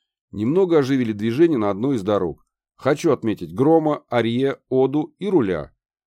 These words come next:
Молодцы, ребята. С вами первый раз работал. Всё очень качественно. Сара и Эстер, девчонки вы мои ненаглядные, вам огромное спасибо за то, что вы у нас есть.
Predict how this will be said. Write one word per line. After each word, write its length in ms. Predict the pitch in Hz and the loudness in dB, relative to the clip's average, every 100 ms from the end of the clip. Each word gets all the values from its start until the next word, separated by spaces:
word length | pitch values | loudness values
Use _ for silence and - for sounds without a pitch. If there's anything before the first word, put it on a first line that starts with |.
| _ | _
Молодцы, 460 | 87 110 147 - 143 | -4 0 0 0 -4
ребята. 500 | 107 90 80 - - _ _ _ _ | -2 -4 -6 -14 -20 _ _ _ _
С 160 | - | -6
вами 280 | 127 165 165 | -2 0 0
первый 340 | - 160 156 160 | 0 0 0 2
раз 240 | 147 - | 2 0
работал. 540 | 101 92 87 73 62 _ _ | -4 -2 -6 -10 -18 _ _
Всё 420 | - - 175 196 - | -18 -2 2 2 2
очень 420 | 151 156 - 120 | -2 -2 -2 -6
качественно. 720 | - 104 90 71 - 65 58 _ _ _ _ _ _ | -2 -4 -4 -12 -20 -20 -20 _ _ _ _ _ _
Сара 380 | - 160 170 156 | -6 0 0 0
и 220 | - 135 | -2 -6
Эстер, 440 | 120 - 110 82 - | -6 -4 -4 -4 -10
девчонки 720 | 92 117 117 - 160 160 151 | -10 -10 -8 -4 -2 -2 -4
вы 120 | 135 | -2
мои 220 | 123 113 117 | 0 0 0
ненаглядные, 720 | 110 107 104 101 92 92 92 | 0 -2 -2 -2 -2 -4 -4
вам 320 | 113 131 135 | -2 2 2
огромное 640 | 131 120 139 160 151 143 | 0 0 2 0 0 -4
спасибо 640 | 117 123 120 - 123 92 87 | -4 -4 -4 -4 -8 -6 -4
за 220 | 113 131 | -2 -2
то, 420 | - 175 175 156 _ _ | 0 2 2 -2 _ _
что 260 | - - 185 | -4 4 6
вы 200 | 180 190 | 6 4
у 60 | |
нас 260 | 147 139 - | 2 0 -2
есть. 380 | 117 117 92 | -4 -2 -4